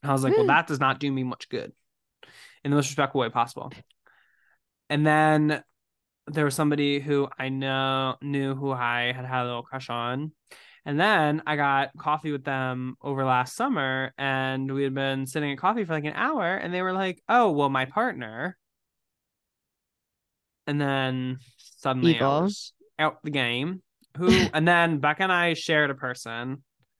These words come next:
Speaker 2: Yeah.
Speaker 1: On our, both our lists, this really hot waiter.
Speaker 2: Who I still think about sometimes.
Speaker 1: Me too, late at night.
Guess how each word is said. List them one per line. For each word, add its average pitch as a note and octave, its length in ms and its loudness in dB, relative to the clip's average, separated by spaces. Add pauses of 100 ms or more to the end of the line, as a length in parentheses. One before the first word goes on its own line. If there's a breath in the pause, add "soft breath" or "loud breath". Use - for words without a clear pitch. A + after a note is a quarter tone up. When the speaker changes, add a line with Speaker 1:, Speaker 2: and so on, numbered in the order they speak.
(220)
Speaker 2:
Yeah. - 280 -10 (400)
Speaker 1:
On C3 80 2
our, B2+ 180 0
both C3+ 300 -2
our D3 100 2
lists, B2 680 -6 (100)
this C3+ 160 -12
really C3+ 180 -2
hot B2+ 220 2
waiter. A#2+ 420 -6 (2000)
Speaker 2:
Who F#3 120 4
I F3 80 6
still F3 240 2
think E3+ 200 -2
about D#3+ 320 2
sometimes. D#3 720 -4
Speaker 1:
Me C3+ 120 0
too, C3 640 -2
late B2+ 160 -4
at B2+ 60 -6
night. B2+ 400 -4